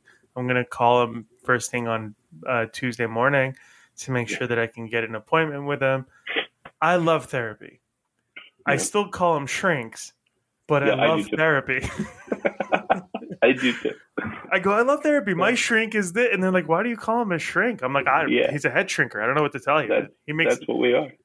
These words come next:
Speaker 1: The way I look at it is, like, he takes my problems and he shrinks them down into little bite-sized
Speaker 2: <laughs>
Speaker 1: issues, and then I go, "Oh, I could eat that."
Speaker 2: Yeah, yeah.
Speaker 1: But
Speaker 2: That's pretty fun.
Speaker 1: I love it, and I think it's the,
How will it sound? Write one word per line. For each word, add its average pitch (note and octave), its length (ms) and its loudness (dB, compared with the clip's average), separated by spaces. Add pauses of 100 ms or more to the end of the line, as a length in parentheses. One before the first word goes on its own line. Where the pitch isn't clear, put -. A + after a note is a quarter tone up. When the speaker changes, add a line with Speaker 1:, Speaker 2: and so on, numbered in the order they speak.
(140)
Speaker 1:
The E3+ 180 0
way C4 240 2
I B3 180 2
look C4+ 280 2
at A3+ 100 4
it G3 100 2
is, D#3+ 140 2
like, D#3+ 160 2
he A#3 300 -2
takes G#3+ 400 -2
my E3 160 4
problems E3+ 580 0
and C3+ 100 -4
he C3+ 100 -4
shrinks E3+ 440 -2
them D3 200 -2
down C#3+ 260 0
into C3 180 -8
little C3 260 -4
bite-sized C#3 500 2
Speaker 2:
<laughs> - 680 -10
Speaker 1:
issues, D#3+ 460 2
and C3 80 -10
then B2+ 80 -2
I A#2+ 80 -4
go, A#2+ 220 -2
"Oh, F#3+ 60 2
I F#3+ 160 4
could D#3 140 -6
eat C3+ 160 -2
that." G#2 240 -6 (540)
Speaker 2:
Yeah, B2 220 4 (180)
yeah. C3+ 240 0 (720)
Speaker 1:
But A3 160 2
Speaker 2:
That's - 80 -10
pretty A2+ 220 -2
fun. A2+ 200 0 (440)
Speaker 1:
I C4+ 180 4
love C#4 300 4
it, B3+ 120 0
and G#3+ 100 -2
I A3 80 4
think B3+ 240 -2
it's - 140 -6
the, E3+ 240 -2